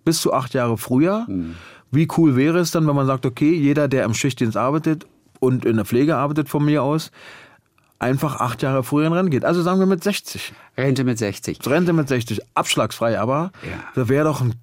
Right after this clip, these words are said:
Speaker 1: ganz cooles Zeichen. Wir schätzen eure Arbeit, wir, wir, wir nehmen wahr, was ihr für die, für die Gesellschaft tut. Also könnt ihr die Zeit, die euch dadurch verloren geht,
Speaker 2: Mhm.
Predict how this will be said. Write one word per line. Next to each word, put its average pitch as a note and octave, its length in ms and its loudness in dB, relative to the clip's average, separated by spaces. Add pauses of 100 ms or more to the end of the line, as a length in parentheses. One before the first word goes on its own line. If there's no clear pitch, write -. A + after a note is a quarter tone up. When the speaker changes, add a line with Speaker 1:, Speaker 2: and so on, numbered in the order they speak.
(160)
Speaker 1:
ganz G3 460 -2
cooles F#3 400 2
Zeichen. D#3+ 380 2
Wir B2 100 2
schätzen D#3+ 300 -2
eure C3+ 200 0
Arbeit, D#3+ 460 0
wir, C3 240 2
wir, A#2+ 160 2
wir B2 80 2
nehmen C3+ 280 2
wahr, C3+ 200 0
was D3 120 -2
ihr C#3 80 0
für B2+ 140 -2
die, A#2 240 2 (180)
für - 120 -2
die A#2+ 80 4
Gesellschaft C3 580 0
tut. E3+ 300 0
Also C#3+ 320 0
könnt C#3+ 260 -2
ihr C3+ 100 2
die D#3+ 160 0
Zeit, D3+ 300 -2
die - 100 2
euch C3 280 0
dadurch C#3 340 0
verloren B2+ 420 0
geht, C#3 240 0
Speaker 2:
Mhm. G#2+ 60 -10